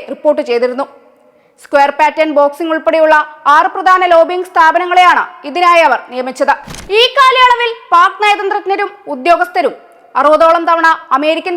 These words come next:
ഭരണകൂടത്തിലെ ഉന്നതരെയും മാധ്യമങ്ങളെയും ബന്ധപ്പെട്ടതായും രേഖകൾ വ്യക്തമാക്കുന്നു. ഇന്ത്യയെ സംഭാഷണത്തിന് പ്രേരിപ്പിക്കാനും യുദ്ധം അവസാനിപ്പിക്കാനും അമേരിക്ക മധ്യസ്ഥത വഹിക്കണമെന്നതായിരുന്നു പാകിസ്ഥാന്റെ പ്രധാന ആവശ്യം. ഭീകരവാദ വിരുദ്ധ പ്രവർത്തനങ്ങൾ, സിന്ധു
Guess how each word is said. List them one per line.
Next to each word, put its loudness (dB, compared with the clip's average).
ഭരണകൂടത്തിലെ -2
ഉന്നതരെയും -2
മാധ്യമങ്ങളെയും 0
ബന്ധപ്പെട്ടതായും -2
രേഖകൾ 2
വ്യക്തമാക്കുന്നു. -4
ഇന്ത്യയെ 0
സംഭാഷണത്തിന് -2
പ്രേരിപ്പിക്കാനും -2
യുദ്ധം -2
അവസാനിപ്പിക്കാനും -2
അമേരിക്ക -2
മധ്യസ്ഥത -4
വഹിക്കണമെന്നതായിരുന്നു 0
പാകിസ്ഥാന്റെ 0
പ്രധാന -2
ആവശ്യം. -4
ഭീകരവാദ 0
വിരുദ്ധ -2
പ്രവർത്തനങ്ങൾ, 0
സിന്ധു -4